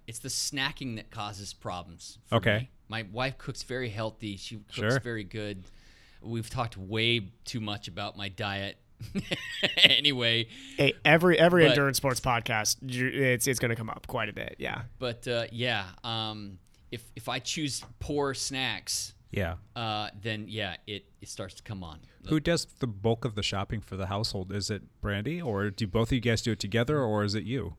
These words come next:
Speaker 1: W-, we, we, it's, it's pretty equal.
Speaker 2: Okay.
Speaker 1: I do a lot of it myself. Brandy does a lot of it herself, and then we, we'll go together
Speaker 2: Sure.
Speaker 1: too.
Speaker 3: Yeah.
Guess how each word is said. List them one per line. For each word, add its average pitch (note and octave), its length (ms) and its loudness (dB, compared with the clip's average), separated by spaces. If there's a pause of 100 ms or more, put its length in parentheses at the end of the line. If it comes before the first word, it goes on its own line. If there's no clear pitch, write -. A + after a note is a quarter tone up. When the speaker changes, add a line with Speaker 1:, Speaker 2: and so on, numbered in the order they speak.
(120)
Speaker 1:
W-, B2+ 160 -12 (220)
we, D#3 500 -6
we, B2 340 -4 (220)
it's, - 500 -4 (340)
it's C3 160 -4
pretty F#3 540 -4
equal. G#2+ 640 -4
Speaker 2:
Okay. A2 380 -2 (320)
Speaker 1:
I A#2+ 140 4
do C#3 180 -2
a - 20 0
lot C3 220 4
of A#2+ 80 -2
it - 120 -4
myself. C3 800 -4
Brandy A#2 240 0
does A#2+ 180 -2
a A#2+ 40 -4
lot A2 200 -2
of G#2+ 80 -4
it A2 140 -8
herself, A2+ 840 -6 (120)
and G#2 140 -4
then G2+ 360 -6 (760)
we, G2 180 -6
we'll G2+ 220 -4
go F#2 180 -4
together F2+ 500 -8
Speaker 2:
Sure. G2+ 260 -2
Speaker 1:
too. G2+ 120 -10
Speaker 3:
Yeah. A#2 260 -2